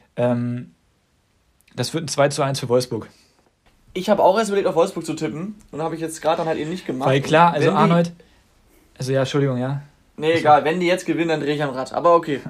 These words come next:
Speaker 1: <laughs>
Speaker 2: sorry.
Speaker 1: Ähm, ja, du hast jetzt den langweiligsten Tipp auf die Bayern abgegeben quasi, ne? Nein, alles gut. Ähm, was ich nur noch sagen wollte, klar fehlt Arnold, aber trotzdem haben sie noch genügend Alternativen mit Gerhardt, der die Position auch spielen kann und auch sehr gut drauf ist.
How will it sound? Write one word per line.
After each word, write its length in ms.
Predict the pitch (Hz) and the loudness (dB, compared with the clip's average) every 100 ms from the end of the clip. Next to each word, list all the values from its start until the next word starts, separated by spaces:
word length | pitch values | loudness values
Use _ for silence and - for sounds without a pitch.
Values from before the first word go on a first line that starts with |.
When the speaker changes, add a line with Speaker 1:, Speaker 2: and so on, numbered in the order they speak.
| - _ | -16 _
Speaker 1:
<laughs> 220 | _ - | _ -10
Speaker 2:
sorry. 240 | 139 131 117 - | -6 -6 -8 -4
Speaker 1:
Ähm, 520 | 123 123 120 117 - _ _ | -2 -2 -4 -10 -16 _ _
ja, 180 | 120 120 | -4 -2
du 180 | 127 139 | 0 0
hast 140 | 135 | 0
jetzt 160 | 135 143 | -2 -2
den 100 | 135 | -2
langweiligsten 560 | 143 151 123 117 120 | -2 0 0 -2 -8
Tipp 220 | - 127 | -10 -6
auf 100 | 123 | -6
die 80 | - | -4
Bayern 260 | 120 139 127 | 0 0 0
abgegeben 360 | 107 110 110 | -6 -10 -10
quasi, 400 | 107 - 110 104 | -10 -10 -12 -10
ne? 180 | 110 120 110 _ - - - - - - - - - | -8 -10 -10 _ -20 -18 -12 -10 -8 -10 -12 -18 -14
Nein, 320 | - 107 110 110 - | -4 -2 -2 -4 -6
alles 240 | 120 117 | -6 -4
gut. 280 | 135 131 - - | -2 -2 -4 -4
Ähm, 500 | 127 123 120 120 120 - - - - _ - - | 0 2 0 -6 -10 -18 -20 -20 -20 _ -20 -4
was 140 | 135 135 | -2 0
ich 60 | |
nur 80 | 139 | -2
noch 120 | 139 | -2
sagen 260 | 143 135 151 | -2 -2 -2
wollte, 220 | 139 127 | -2 -4
klar 280 | - 139 143 | -4 -2 -2
fehlt 300 | 143 151 147 | 0 -2 0
Arnold, 440 | 143 151 170 170 | 0 0 0 -2
aber 200 | - 165 | -2 -4
trotzdem 320 | - 139 151 | -2 -4 -2
haben 120 | 135 131 | -4 -4
sie 100 | 127 | -6
noch 140 | 131 | -6
genügend 500 | 135 127 135 135 - - | -6 -4 -2 -4 -8 -10
Alternativen 880 | - 175 135 131 - 160 147 123 117 | -8 -6 -4 -6 -4 -4 -2 -6 -4
mit 280 | 120 123 - | -6 -6 -10
Gerhardt, 560 | - 135 135 151 156 147 | 0 4 4 2 0 0
der 100 | 131 | -2
die 80 | 123 | -2
Position 440 | - 127 123 131 127 | -4 -8 -4 -4 -2
auch 160 | 135 | -4
spielen 200 | 139 156 147 | -4 -8 -6
kann 140 | 151 | -6
und 100 | 131 | -4
auch 160 | 113 135 | -6 -4
sehr 180 | 151 | -4
gut 180 | 131 135 | -6 -4
drauf 220 | 147 147 | -2 -2
ist. 200 | 165 151 | -4 -10